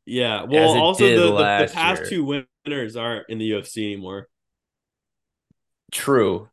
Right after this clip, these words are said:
Speaker 2: true, true, true. Um, but we'll see. We'll see. There'll, the next few cards, like this card and the, uh, the Holly Holm card,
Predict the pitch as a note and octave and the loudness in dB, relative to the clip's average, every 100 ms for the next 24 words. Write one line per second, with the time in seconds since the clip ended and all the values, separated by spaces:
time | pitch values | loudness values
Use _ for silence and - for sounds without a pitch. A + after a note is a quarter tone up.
0 | _ - C3 B2+ B2 - G2 F#2+ G2 _ | _ -2 -2 0 -4 -4 -8 -8 -14 _
1 | _ _ _ _ _ _ - G2+ F#2 E2+ | _ _ _ _ _ _ -10 -4 -4 -4
2 | G2+ G2+ F#2+ C#3 C#3 G2 - - _ A2 | -2 -2 2 0 0 -6 -10 -16 _ -6
3 | G#2+ F#2+ F#2+ C#3+ E3+ - - _ _ _ | -4 -2 4 4 4 -2 -14 _ _ _
4 | _ - C3 C#3+ D3 F3 - - E3+ D3+ | _ -8 0 2 4 2 -2 -4 -4 -2
5 | D3+ C#3+ C3+ A#2+ G2 C3 - C#3+ C#3 C3+ | 2 2 4 0 -2 -6 -6 -4 0 2
6 | B2+ - G#2+ A2+ A2+ A2 G#2 A2 G#2+ G2+ | 0 -4 -6 -4 -4 -6 -8 -8 -6 -2
7 | F#2 G2 F#2 D2+ A#1 - - A2+ A#2 A#2+ | -2 -2 -4 -8 -14 -10 -8 0 2 4
8 | A2 A#2+ A#2+ C3 B2 B2+ A#2+ | 4 2 0 2 4 4 0